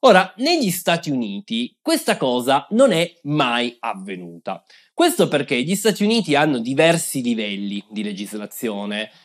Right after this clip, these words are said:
C'è il livello più alto, che è il livello federale, quello in cui le leggi vengono emanate e valgono per tutti gli Stati Uniti, e poi c'è il livello subito più basso, che è quello degli stati, in cui i vari singoli stati,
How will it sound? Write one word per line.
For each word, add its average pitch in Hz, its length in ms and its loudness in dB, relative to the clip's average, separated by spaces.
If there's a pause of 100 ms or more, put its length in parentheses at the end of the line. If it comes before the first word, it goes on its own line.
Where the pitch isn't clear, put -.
C'è - 140 0
il 120 140 2
livello 110 420 -2
più 131 160 0
alto, 135 680 4
che 143 100 -4
è - 20 0
il 120 80 0
livello 110 320 -2
federale, 127 920 0
quello 110 220 -4
in 104 80 -8
cui 110 160 -6
le 107 120 -4
leggi 113 300 -4
vengono 95 360 -8
emanate 131 480 -4
e 113 100 -4
valgono 127 480 2
per - 360 0
tutti 175 760 2 (180)
gli 113 140 -8
Stati 107 560 -6
Uniti, 107 580 -6 (280)
e 359 100 0
poi 294 160 6
c'è 311 140 2
il 294 60 4
livello 190 280 4
subito 143 400 -2
più 147 120 -2
basso, 127 600 0
che 165 120 4
è - 40 0
quello 139 300 0
degli 214 260 -8
stati, 156 600 -2 (100)
in 117 160 -6
cui 147 400 2
i 98 120 -14
vari 131 360 4
singoli 208 500 -4
stati, 175 640 2